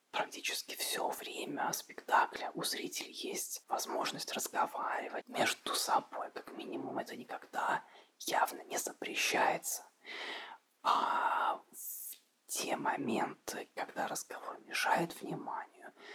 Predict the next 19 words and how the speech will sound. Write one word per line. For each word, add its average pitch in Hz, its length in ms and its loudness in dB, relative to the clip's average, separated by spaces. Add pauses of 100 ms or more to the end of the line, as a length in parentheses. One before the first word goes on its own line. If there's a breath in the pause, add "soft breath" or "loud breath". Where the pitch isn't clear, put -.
(240 loud breath)
сами - 380 0
зрители - 520 -4
это - 220 -8
прекрасно - 600 -2
считывают - 800 -2
и - 240 0
замирают. - 840 0 (180)
Просто - 720 2
потому, - 420 0
что - 200 -2
так - 280 2
деликатно - 920 -2
организована - 840 0
ткань - 340 2
спектакля. - 840 -2 (640)
У - 100 -2
нас - 240 6
были - 500 -4
люди, - 520 0